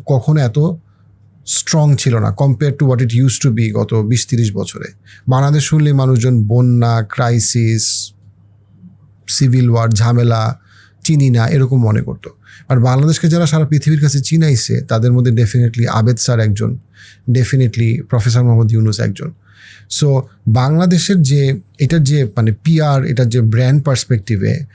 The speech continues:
বাংলাদেশের ব্র্যান্ডিং ভালো করার জন্য definitely প্রফেসর মোহাম্মদ ইউনূসের মতো আরেকজন ব্যক্তি পাওয়া খুব মুশকিল। এবং আমাদের একটা, একটা ক্রিটিক্যাল ইকোনমিক ক্রাইসিসের মধ্যে আছি। এই ক্রাইসিসে এইখানে আমাদেরকে,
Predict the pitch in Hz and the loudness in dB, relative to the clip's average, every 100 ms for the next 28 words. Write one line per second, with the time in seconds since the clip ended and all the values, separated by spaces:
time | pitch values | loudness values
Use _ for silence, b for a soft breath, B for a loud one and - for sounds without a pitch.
0 | B B 123 131 139 147 170 151 120 131 | B B 0 2 2 0 2 2 2 2
1 | 135 147 139 95 123 143 139 139 127 120 | 2 2 2 2 2 0 0 0 0 0
2 | 113 117 147 175 131 127 - 151 151 165 | 0 0 0 0 0 0 0 0 2 0
3 | 160 131 117 127 139 135 131 120 123 127 | 0 0 0 0 2 2 2 2 2 2
4 | 113 151 165 B B B 131 123 143 - | 0 0 -2 B B B 0 0 0 0
5 | 135 131 143 123 127 - 131 127 101 117 | 0 2 2 2 0 -2 0 0 0 -2
6 | 107 107 - 120 127 139 139 131 139 143 | -2 -4 -6 -4 -2 0 2 2 2 2
7 | 143 135 139 147 165 147 170 180 170 - | 0 0 -2 -2 -2 0 0 0 -2 -2
8 | 135 151 139 135 117 127 113 117 123 117 | -2 2 2 0 0 -2 0 0 0 0
9 | 104 - - - - B B B B - | -2 -4 -6 -8 -12 B B B B -4
10 | 175 180 165 147 160 147 165 165 165 135 | -2 0 -2 0 0 0 0 0 0 0
11 | 147 147 135 135 131 123 143 135 | 0 0 0 0 0 0 -2 -2